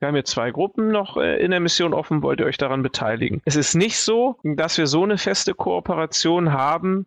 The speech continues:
dass wir gegenseitig auf den Homepages werben. Das machen wir nicht. Und es ist auch nicht so, dass wir so eine feste Kooperation haben, dass wir zu, quasi über eine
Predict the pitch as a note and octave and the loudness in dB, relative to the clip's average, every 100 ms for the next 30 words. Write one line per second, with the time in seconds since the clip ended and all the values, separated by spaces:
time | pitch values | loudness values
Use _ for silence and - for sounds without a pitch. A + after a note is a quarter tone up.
0 | - D#3 D#3 E3 D#3+ D3 D3 E3 F3 D#3 | -4 -4 -2 2 2 2 2 2 2 0
1 | D#3 D3+ - - D3+ C3+ D3+ E3 - C#3+ | 0 -2 -4 0 0 2 2 0 -2 0
2 | - C#3 - - - D3 B2+ A#2+ G2 F#2+ | 0 0 -2 -6 -6 -2 0 -2 -4 -4
3 | C#3 - D#3+ D3 B2+ B2 C#3+ A3 - - | -6 -2 -2 0 0 2 2 0 -4 -10
4 | - - - - D#3 D3 D#3 - C3 F3 | -20 -20 -12 -4 -2 0 -2 0 0 2
5 | G3 - - E3+ F3+ F#3 _ _ _ _ | 0 0 2 4 2 0 _ _ _ _
6 | D3+ D3+ D3 D#3 D3 C#3 D#3+ F3 E3 D3+ | -4 -2 0 2 2 2 2 2 2 2
7 | - D#3 - D3 D3 C3+ C3 - D#3 E3 | 2 0 2 0 2 -2 -2 0 2 4
8 | D3+ C#3+ C#3+ C3 - C3 - - - - | 2 2 2 0 0 -2 -4 -6 -8 -4
9 | C3 C3+ C3 C3+ C3 - - _ - F3+ | -2 0 2 2 0 -6 -20 _ 0 2
10 | E3 D3+ A#2 D3 D3 | 4 2 0 0 0